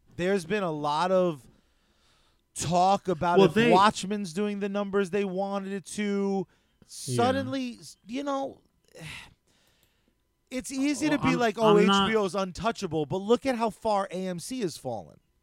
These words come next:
Speaker 1: They, I
Speaker 2: Well,
Speaker 1: think
Speaker 2: yeah,
Speaker 1: they're not
Speaker 2: yeah,
Speaker 1: wrong
Speaker 2: but you
Speaker 1: to be
Speaker 2: can't
Speaker 1: nervous.
Speaker 2: compare H B O and, and
Speaker 1: Of course
Speaker 2: A M C.
Speaker 1: not. H B O has, has knocked out of the park some of the greatest T V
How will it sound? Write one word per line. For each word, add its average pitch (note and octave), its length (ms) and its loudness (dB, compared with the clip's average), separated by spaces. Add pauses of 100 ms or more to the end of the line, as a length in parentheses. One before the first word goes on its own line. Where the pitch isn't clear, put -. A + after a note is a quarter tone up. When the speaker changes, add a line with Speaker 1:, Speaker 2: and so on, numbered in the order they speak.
(1000)
Speaker 1:
They, G3+ 260 2
I G#3 200 -2
Speaker 2:
Well, B3+ 120 2
Speaker 1:
think F#3 140 2
Speaker 2:
yeah, C4+ 80 0
Speaker 1:
they're D#3 80 -4
not A#3 280 -4
Speaker 2:
yeah, F#3+ 220 4
Speaker 1:
wrong - 120 4
Speaker 2:
but D3+ 100 2
you A#3+ 100 4
Speaker 1:
to F#3 60 0
be E3 120 -2
Speaker 2:
can't E3+ 220 6
Speaker 1:
nervous. F#3+ 220 6 (100)
Speaker 2:
compare B2 340 2
H C#3 480 2
B B2 180 4
O A#2+ 260 4
and, A2 220 0
and A2+ 240 -2
Speaker 1:
Of B2+ 60 4
course - 340 6
Speaker 2:
A E3 40 0
M F#3+ 120 2
C. G2+ 220 -2 (120)
Speaker 1:
not. C#4 80 0
H A3 180 0
B C4 140 2
O G#3+ 100 6
has, F#3 320 2 (220)
has F#3+ 340 -2
knocked F#3+ 400 -2
out G3 120 0
of F#3 60 0
the E3+ 60 -2
park F3+ 240 0
some F#3+ 140 -6
of E3+ 60 -6
the D#3 60 -2
greatest D#3 520 -2
T E3 180 -10
V D3 280 -6